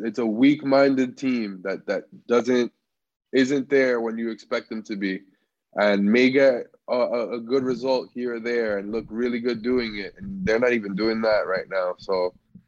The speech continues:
yeah, I, I, until they make a change, I, I remain unconvinced.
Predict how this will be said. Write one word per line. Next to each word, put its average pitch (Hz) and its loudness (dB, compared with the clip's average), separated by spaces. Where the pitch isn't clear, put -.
yeah, 107 4
I, 107 2
I, 104 -2
until 120 0
they 135 4
make 135 4
a 131 2
change, 117 -2
I, 104 -2
I 101 -2
remain 104 0
unconvinced. 98 -4